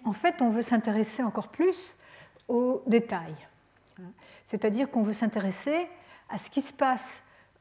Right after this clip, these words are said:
euh, donc à un, un instant donné tôt et à,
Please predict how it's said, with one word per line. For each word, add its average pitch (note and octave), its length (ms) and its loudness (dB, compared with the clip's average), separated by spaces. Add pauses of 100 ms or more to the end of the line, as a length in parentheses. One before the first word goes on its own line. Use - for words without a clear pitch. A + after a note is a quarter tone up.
euh, G#3 140 -4
donc G#3 540 -2 (340)
à A#3+ 60 0
un, A#3+ 380 6
un A#3 340 0
instant A3 320 2
donné G#3 520 4 (120)
tôt D4+ 340 2 (460)
et B3 340 4
à, G3+ 400 -2